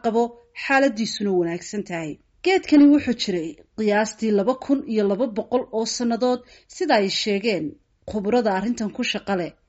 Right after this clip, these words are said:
Anthony Ambrose, oo ah xogayaha fulinta ee urur ka shaqeeya xuquuqda geedaha iyo kaymaha qadiimka ah, ayaa sheegay in geedkaasi hadda xaaladiisu tahay mid fiican,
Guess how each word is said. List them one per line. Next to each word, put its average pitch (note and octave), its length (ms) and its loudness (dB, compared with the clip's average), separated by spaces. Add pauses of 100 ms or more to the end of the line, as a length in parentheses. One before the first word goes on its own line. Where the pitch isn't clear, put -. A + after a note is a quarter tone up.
Anthony D#4+ 640 6
Ambrose, A3 800 0
oo F#3+ 160 0
ah G#3+ 80 0
xogayaha G#3+ 560 -2
fulinta A#3 440 -2
ee F#3+ 200 -2
urur A#3 240 0
ka C4 140 -10
shaqeeya G3+ 500 -4
xuquuqda G#3 560 -6
geedaha A#3 480 -2 (380)
iyo C#4 260 6
kaymaha A#3+ 480 4
qadiimka A3 480 0
ah, F3 240 -10
ayaa G3+ 260 0
sheegay A3 460 -4 (320)
in D#4+ 220 4
geedkaasi A3+ 540 0
hadda G#3 280 -4
xaaladiisu G3+ 720 -4
tahay G#3 220 -4
mid C#4+ 180 4
fiican, D#3 400 -8